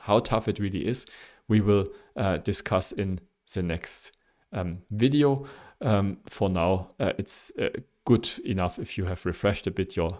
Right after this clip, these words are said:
memory on complexity and understood why, uh, this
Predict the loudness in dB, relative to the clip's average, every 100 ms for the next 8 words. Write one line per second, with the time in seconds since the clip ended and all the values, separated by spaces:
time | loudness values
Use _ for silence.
0 | 0 4 4 4 4 2 -2 -4 -4 -2
1 | -2 -4 -4 -4 -4 -6 -8 -8 -4 -4
2 | -6 -20 -20 -2 2 4 4 2 0 0
3 | -2 -2 -4